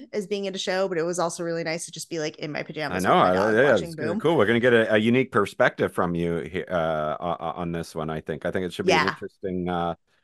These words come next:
Speaker 2: experiment. Maybe, maybe we're gonna make you stay home from now on, Marta.
Speaker 1: I want to, though, is the
Speaker 2: I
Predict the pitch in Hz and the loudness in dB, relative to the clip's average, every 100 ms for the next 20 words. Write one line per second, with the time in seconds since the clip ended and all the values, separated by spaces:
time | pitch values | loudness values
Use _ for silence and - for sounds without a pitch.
0 | - - - 143 113 101 123 139 120 131 | -18 -10 0 2 4 4 6 4 4 4
1 | 156 135 127 120 165 175 - 110 92 90 | 4 4 4 4 4 0 0 2 4 2
2 | 80 92 90 85 80 76 76 82 151 - | 0 0 2 2 2 0 -2 -2 -2 -4
3 | 415 _ _ 339 381 - - 320 254 214 | -8 _ _ 2 2 0 -2 2 4 4
4 | 190 180 - 104 | 4 2 4 6